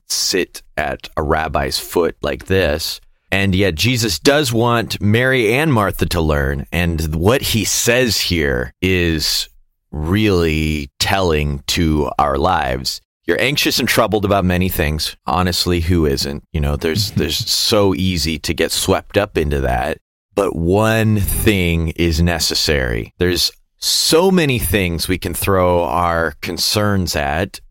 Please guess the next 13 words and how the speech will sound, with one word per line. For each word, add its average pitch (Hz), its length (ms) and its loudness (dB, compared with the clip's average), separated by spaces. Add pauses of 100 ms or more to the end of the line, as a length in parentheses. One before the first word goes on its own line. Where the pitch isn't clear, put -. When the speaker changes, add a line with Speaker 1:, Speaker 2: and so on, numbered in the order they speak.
Speaker 1:
and 95 320 -2
that's 110 440 -4
part 101 300 0
of 85 140 -2
life, 78 420 0
not 104 220 -2
necessarily 82 520 0
being 78 260 -2
overwhelmed 80 600 0
by 76 180 -2
anxiety. 82 960 -2
We're 82 140 -2
not 82 220 -2